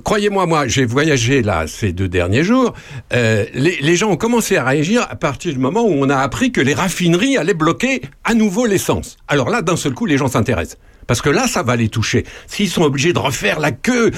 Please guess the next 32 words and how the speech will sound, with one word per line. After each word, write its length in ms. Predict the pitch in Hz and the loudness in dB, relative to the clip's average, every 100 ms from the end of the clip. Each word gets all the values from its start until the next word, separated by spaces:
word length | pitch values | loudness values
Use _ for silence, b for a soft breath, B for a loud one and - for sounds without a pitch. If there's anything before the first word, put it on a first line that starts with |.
| B | B
le 140 | 131 156 | -2 0
matin 400 | 175 - 214 196 | 0 -2 -2 -2
à 80 | 127 | -2
quatre 240 | 185 - | -2 0
heures 140 | 185 135 | 0 0
du 100 | 156 | 0
matin 360 | 170 143 175 | 0 2 2
devant 240 | 135 127 147 | 2 2 2
les 180 | 123 - B | 2 0 B
stations 420 | - 151 123 160 135 | -6 -2 0 2 2
d'essence, 380 | 127 135 123 | 2 2 0
parce 200 | - - | 0 -2
qu'il 80 | 135 | 0
y 100 | 120 | 0
a 60 | 104 | -2
quarante 460 | - 214 220 196 | -2 0 2 0
types 280 | - 202 123 | 0 -2 -4
qui 160 | - 117 | -4 0
dé-, 160 | 117 120 165 B | 2 0 -4 B
qui 120 | - | -4
bloquent 340 | 113 160 151 120 | 0 0 0 -2
les 60 | |
raffineries, 560 | 107 - 107 147 254 240 B | -2 -2 0 2 2 0 B
croyez-moi, 500 | - 202 151 165 233 | -2 0 2 2 2
là, 220 | 180 170 - | 2 0 0
les 140 | 127 | 0
gens 200 | 131 180 92 | 2 0 0
vont 220 | 127 208 | 2 2
s'intéresser 540 | - 117 123 104 - 127 | 2 0 0 -2 0 0
au 60 | |
sujet. 320 | - 104 90 B B B - | 0 -2 -2 B B B 0
Mais, 260 | 165 208 | 0 0